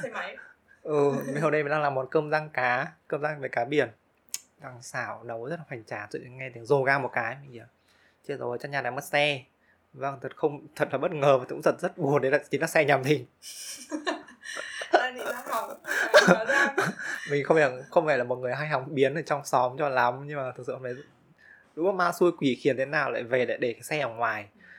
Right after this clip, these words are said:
Speaker 2: Bình thường cẩn thận lắm, về một để ngoài phải khóa, và thứ hai là không khóa thì phải mang xe vào trong nhà. Ma xui quỷ khiến thế nào, cứ đứng trong bếp mà rang cơm cơ.
Speaker 1: Ừ.
Speaker 2: Qua ra thì xe nhà mình, xe mình mất. Ừ. Đấy con xe S H ngày xưa anh đi đó.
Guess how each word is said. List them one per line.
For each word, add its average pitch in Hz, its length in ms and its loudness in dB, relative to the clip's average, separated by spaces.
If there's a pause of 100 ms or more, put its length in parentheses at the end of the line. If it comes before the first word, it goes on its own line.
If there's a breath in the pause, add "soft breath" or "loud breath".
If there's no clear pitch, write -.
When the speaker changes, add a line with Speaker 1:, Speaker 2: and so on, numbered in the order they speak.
(160 loud breath)
Speaker 2:
Bình 127 120 -4
thường 127 80 -10
cẩn 135 120 -4
thận 127 160 -6
lắm, 180 580 2
về 120 200 0
một 127 300 -4
để 117 140 -2
ngoài 117 280 -6
phải 120 100 -16
khóa, 123 420 -2 (200)
và 123 80 -8
thứ 117 80 -4
hai 135 260 -2
là 113 80 -4
không 143 220 -8
khóa 117 160 -2
thì 131 80 -4
phải 107 120 -8
mang 127 200 -12
xe 135 240 -4
vào 107 80 -6
trong 127 440 -10 (100)
nhà. 104 340 -10 (640 soft breath)
Ma 170 180 -6
xui 160 180 -2
quỷ 135 160 -4
khiến 113 180 -10
thế 131 60 -14
nào, 139 200 -6 (140)
cứ 190 120 -10
đứng 160 220 -6
trong 170 180 -12
bếp 196 180 -2
mà 110 80 -6
rang 143 280 -6
cơm 190 280 2
cơ. 190 100 -12 (280)
Speaker 1:
Ừ. 208 60 -14 (640)
Speaker 2:
Qua 147 160 -10
ra 143 100 -12
thì 139 100 -20
xe 135 180 -14
nhà 131 80 -16
mình, 117 300 -16
xe 139 180 -10
mình 127 200 -10
mất. 156 160 -4 (640)
Ừ. 123 60 -20 (580 soft breath)
Đấy 143 160 2
con 175 60 -4
xe - 220 4
S 185 60 -2
H 208 100 2
ngày 139 100 0
xưa 160 100 -2
anh 156 120 -4
đi 160 120 4
đó. 170 80 2